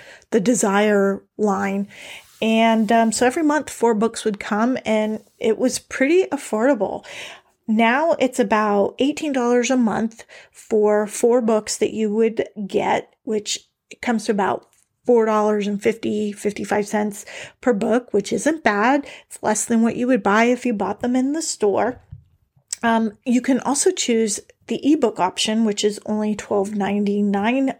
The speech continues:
per month. And again, you can start your subscription with two free books. Now, there's no other really bells and whistles in there, but it's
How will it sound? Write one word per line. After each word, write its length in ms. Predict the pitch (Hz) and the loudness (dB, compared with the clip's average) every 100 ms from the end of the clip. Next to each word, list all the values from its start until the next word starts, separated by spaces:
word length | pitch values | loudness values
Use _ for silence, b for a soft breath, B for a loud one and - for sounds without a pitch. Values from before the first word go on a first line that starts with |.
| _ | _
per 260 | - 208 185 | -6 -6 -4
month. 400 | 196 - 220 - | -4 -4 -6 -4
And 120 | 226 | 2
again, 400 | 226 208 262 233 B B B | 2 2 2 0 B B B
you 140 | 214 | -4
can 140 | 220 208 | -4 -4
start 300 | - 240 - | 0 0 2
your 100 | 220 | -2
subscription 560 | 220 202 214 202 214 | -4 -4 -4 -2 -2
with 140 | 208 202 | -2 -4
two 280 | - 208 | -2 -2
free 240 | 202 - 208 | -2 0 0
books. 420 | 196 208 - - B B B B | 2 0 -2 -12 B B B B
Now, 440 | 220 226 220 214 214 | -2 0 2 0 -4
there's 260 | 214 240 220 | 0 2 4
no 200 | 233 240 | 2 4
other 260 | 262 277 | 4 2
really 360 | 240 254 262 254 | 4 2 4 2
bells 440 | 214 233 233 240 | 0 2 2 2
and 180 | 247 240 | 2 2
whistles 420 | 269 302 269 226 - | 0 0 -2 -2 -6
in 320 | - 202 196 | -4 -4 -2
there, 300 | 202 202 262 B B B | -4 -4 -6 B B B
but 460 | 208 214 220 220 - _ _ _ _ _ _ | -2 2 4 2 -2 _ _ _ _ _ _
it's 340 | 214 208 - | 0 0 -4